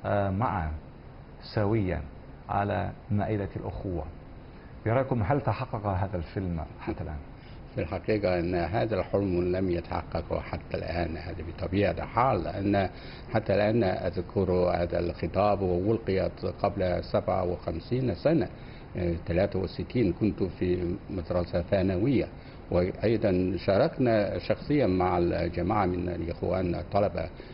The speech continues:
Speaker 2: في مدرسة لتأييد النضال العادل للأمريكيين السود ضد التمييز العنصري. أنا أتذكر ذاك التاريخ، ولكن حتى الآن لم يتحقق الحلم.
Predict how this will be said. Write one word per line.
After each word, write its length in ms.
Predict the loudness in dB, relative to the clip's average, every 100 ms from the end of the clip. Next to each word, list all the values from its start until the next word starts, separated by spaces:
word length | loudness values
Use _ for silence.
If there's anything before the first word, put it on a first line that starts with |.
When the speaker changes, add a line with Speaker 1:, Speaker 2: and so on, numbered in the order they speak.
| -14 -4
Speaker 2:
في 300 | -2 -2 -4 -6 -6 -4
مدرسة 540 | 0 0 2 0 -2
لتأييد 880 | -2 -2 -4 -2 -2 0 2 2 2 0
النضال 640 | -2 0 0 2 4 4
العادل 600 | 2 0 2 2 2 2 0 0 -2 -4 -8 -14 -14 -4
للأمريكيين 640 | 2 2 2 0 2 4 4
السود 560 | 0 -4 0 2 2 0 -4 -2
ضد 80 | -2 -2
التمييز 760 | 0 0 -2 -4 0 2 2 0
العنصري. 840 | -2 -2 2 2 4 0 0 0
أنا 180 | -2 -2
أتذكر 520 | -2 0 0 2 -2 0
ذاك 460 | -2 -2 -2 -4 -4 -14 -14 -8 -4
التاريخ، 680 | -4 0 0 4 2 2 2
ولكن 520 | 2 2 2 2 2
حتى 280 | -2 -2 2
الآن 300 | 2 4 2
لم 580 | 0 0 0 0 -2 -4 -6 -6
يتحقق 720 | -6 -2 -2 0 -4 -2 -4
الحلم. 460 | -4 0 2 2